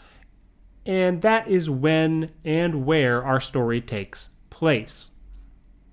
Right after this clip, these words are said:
So starting in the nineteen twenties, um, April of nineteen twenty-four, to be specific, the Shoho Maru began services as the first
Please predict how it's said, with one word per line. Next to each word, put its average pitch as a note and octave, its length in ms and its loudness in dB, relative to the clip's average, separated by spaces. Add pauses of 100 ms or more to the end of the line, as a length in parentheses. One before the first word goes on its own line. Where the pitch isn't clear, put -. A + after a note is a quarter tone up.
(640)
So G3 160 -2
starting C#4 640 4
in F#3+ 400 0
the F3+ 100 -2
nineteen E3 400 0
twenties, A#2+ 600 -6 (340)
um, A#2+ 380 -10 (420)
April D#3+ 280 2
of C3 100 0
nineteen C3+ 280 0
twenty-four, D3 680 -2
to C#3 100 -6
be A2 120 -4
specific, A#2+ 760 -4 (460)
the D#3+ 360 0
Shoho G3+ 720 2
Maru C3 460 2 (400)
began G#3 420 2
services D#3 720 2
as D3 340 -2
the D3 120 -4
first G3+ 480 -2